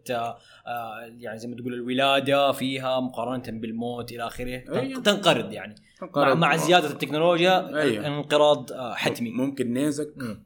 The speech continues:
Speaker 1: مم، مم. ح-، يا، يا.
Speaker 2: ممكن قنبلة نووية زي ما إحنا
Speaker 1: بس لا، هم
Speaker 2: مرض.
Speaker 1: رابطينها بالتطور التكنولوجي، ما هم رابطينها إنه ف-، صدفة، صح؟ رابطينها
Speaker 2: لا، لا،
Speaker 1: إنه،
Speaker 2: مو
Speaker 1: إنه لازم يصير، إنه أي شيء يتطور تكنولوجيا لمرحلة معينة لازم يهبط. هذه مو هو الكلام ده؟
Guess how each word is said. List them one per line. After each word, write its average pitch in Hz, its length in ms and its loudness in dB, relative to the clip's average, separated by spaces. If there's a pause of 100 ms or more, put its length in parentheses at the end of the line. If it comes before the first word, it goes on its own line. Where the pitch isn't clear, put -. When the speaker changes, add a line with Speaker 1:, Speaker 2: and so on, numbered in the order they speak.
Speaker 1:
مم، 120 80 -14
مم. 110 340 -14
ح-، - 120 -8
يا، 120 520 -8
يا. 104 180 -18
Speaker 2:
ممكن 117 440 -6
قنبلة 117 260 -6
نووية 117 600 -6
زي 120 200 -6
ما 113 220 -8
إحنا 113 160 -8
Speaker 1:
بس 160 120 4
لا، 214 100 8
هم 185 80 0
Speaker 2:
مرض. 185 160 6
Speaker 1:
رابطينها 220 340 4
بالتطور 190 480 4
التكنولوجي، 160 680 4
ما 151 120 -2
هم 185 100 2
رابطينها 156 440 2
إنه 123 340 0
ف-، 117 140 -6
صدفة، - 420 -4 (160)
صح؟ - 340 -4 (180)
رابطينها 151 360 4
Speaker 2:
لا، - 40 8
لا، 147 60 4
Speaker 1:
إنه، 147 100 2
Speaker 2:
مو 165 60 -2
Speaker 1:
إنه 156 120 2
لازم 165 380 6
يصير، 160 380 0 (420)
إنه 156 220 -4
أي 214 120 6
شيء 180 180 4
يتطور 180 280 2
تكنولوجيا 160 380 -4
لمرحلة 180 300 -4
معينة 170 240 2
لازم 156 220 2
يهبط. 117 420 -6
هذه 147 180 0
مو 160 180 -2
هو 156 140 0
الكلام 147 420 -4
ده؟ 190 200 -6